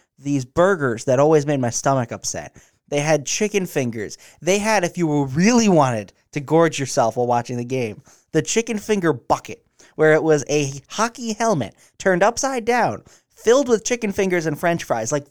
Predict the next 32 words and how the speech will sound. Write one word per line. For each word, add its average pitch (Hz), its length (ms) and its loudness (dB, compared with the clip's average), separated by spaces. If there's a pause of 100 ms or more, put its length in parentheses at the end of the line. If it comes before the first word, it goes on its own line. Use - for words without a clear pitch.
fifty 269 280 -4
fingers, 196 520 -2
all 147 100 0
right? 165 200 2
It 160 60 -4
was 156 140 -4 (220)
awesome. 147 480 0 (380)
They 165 100 0
had 156 240 0
Missus 170 340 -4
Fields 160 320 -2
cookies. 185 480 -6 (200)
They 180 120 0
had 139 280 -4
pizza. 185 560 0 (180)
They 180 100 0
had 147 320 0
pasta. 170 760 2 (240)
They 165 120 -2
had 147 180 -2
wings. 185 580 -4
They 151 140 0
had 120 400 -8 (600)
tacos. 202 840 2
They 190 100 0
had 170 180 2 (120)
all 190 240 6
kinds 185 300 -2
of 147 80 -2
stuff. - 480 -8
It 165 100 -8
was 170 240 -2